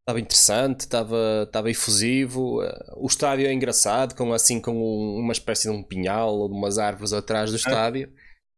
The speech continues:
Speaker 1: Eh, e esta regra nova, acho eu, de, não sei quanto tempo tem, um, dois, três anos, eh, de
Speaker 2: Jogar fora.
Speaker 1: de jogar sempre fora, é, acho que veio trazer al-, mais algum interesse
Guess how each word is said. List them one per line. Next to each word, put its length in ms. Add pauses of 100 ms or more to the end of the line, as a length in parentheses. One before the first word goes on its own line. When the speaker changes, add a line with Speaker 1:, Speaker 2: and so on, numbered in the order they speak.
(200)
Speaker 1:
Eh, 220
e 120
esta 180
regra 560 (560)
nova, 520
acho 300
eu, 200
de, 320
não 160
sei 200
quanto 200
tempo 240
tem, 320
um, 200
dois, 240
três 240
anos, 440
eh, 220 (160)
de 200 (180)
Speaker 2:
Jogar 180
fora. 240 (420)
Speaker 1:
de 80
jogar 220
sempre 280
fora, 480 (560)
é, 800 (800)
acho 160
que 80
veio 180
trazer 340
al-, 220
mais 240
algum 280
interesse 720